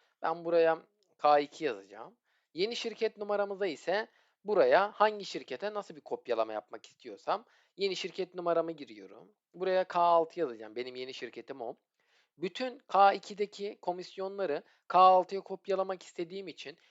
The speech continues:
tip bölümünü boş bırakıyorum. Herhangi bir şey seçmiyorum. Yeni firma bölümünü de boş bırakıyorum. Gene herhangi bir şey seçmiyorum.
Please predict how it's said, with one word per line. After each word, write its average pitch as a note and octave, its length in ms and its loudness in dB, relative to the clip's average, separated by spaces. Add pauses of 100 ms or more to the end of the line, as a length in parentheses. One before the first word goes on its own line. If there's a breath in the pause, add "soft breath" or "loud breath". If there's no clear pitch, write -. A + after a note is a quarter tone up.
(160 soft breath)
tip - 260 -12
bölümünü A3+ 380 -4
boş G#3+ 260 -2
bırakıyorum. A#2 420 -4
Herhangi D3+ 480 -2
bir F3 60 -16
şey A#2+ 180 -10
seçmiyorum. G3+ 680 -12 (280)
Yeni A#3 260 -6
firma D#3+ 340 -4
bölümünü C#3+ 420 -8
de - 140 -6
boş D#3+ 260 -4
bırakıyorum. A#2 520 -10
Gene C#3 240 -4
herhangi B2+ 520 -4
bir G#2+ 80 -16
şey F#3 260 -10
seçmiyorum. A2 720 -14